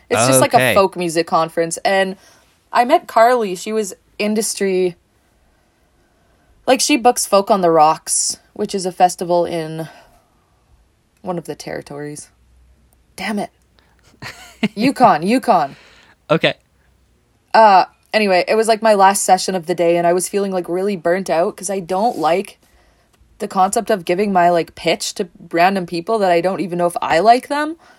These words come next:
Speaker 2: <laughs>
Speaker 1: So we just were talking about, like, reality T V and, like, sitting in our hotel rooms for, like,
Speaker 2: Yeah.
Speaker 1: those three minutes, and I felt like we just, like, became little pals.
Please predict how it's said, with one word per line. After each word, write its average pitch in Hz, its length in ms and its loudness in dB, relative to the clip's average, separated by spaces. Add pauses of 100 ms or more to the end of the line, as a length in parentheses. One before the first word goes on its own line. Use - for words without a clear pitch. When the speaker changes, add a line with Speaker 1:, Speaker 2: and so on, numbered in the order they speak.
(120)
Speaker 2:
<laughs> - 840 -12 (840)
Speaker 1:
So 254 280 2
we 254 140 2
just 269 240 -4
were 269 100 -2
talking 220 360 2
about, 208 180 0
like, 202 160 -4
reality 180 560 2
T 180 240 -6
V 160 260 0
and, 147 100 -6
like, 139 240 -12 (720)
sitting 190 300 -2
in 190 80 -2
our 175 140 4
hotel 170 420 0
rooms 139 420 -8 (1160)
for, 196 200 -4
like, 165 200 0
Speaker 2:
Yeah. 120 280 0
Speaker 1:
those 170 180 0
three 175 220 -4
minutes, 160 400 -6
and 190 120 -2
I 180 140 6
felt 190 220 2
like 185 160 -2
we 190 100 -6
just, 170 240 -8
like, 160 160 -6
became 160 380 -6
little 160 180 -2
pals. 202 640 0